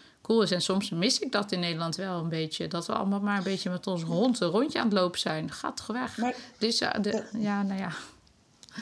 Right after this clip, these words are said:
Speaker 2: Ik, ik hoorde dat ik tenminste een beetje in die, in dat tekst, tekst dat je voorlas zo terug,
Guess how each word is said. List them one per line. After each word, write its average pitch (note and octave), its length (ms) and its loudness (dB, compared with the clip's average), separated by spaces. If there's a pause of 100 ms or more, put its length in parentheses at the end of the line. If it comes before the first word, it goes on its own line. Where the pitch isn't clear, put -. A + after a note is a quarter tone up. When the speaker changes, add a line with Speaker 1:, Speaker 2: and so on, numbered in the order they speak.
(380)
Speaker 2:
Ik, G3+ 140 -4 (840)
ik F#3+ 120 -6
hoorde B3 300 4
dat B3 140 2
ik B3 80 0
tenminste B3 340 0
een G#3+ 80 -2
beetje A3+ 260 2
in A#3 60 0
die, A3 160 2 (100)
in G#3 120 0
dat G#3+ 160 -2
tekst, A3+ 420 0 (240)
tekst A3 260 -2
dat G#3+ 180 0
je - 60 -2
voorlas A3 460 4
zo G3 180 2 (180)
terug, G#3 420 0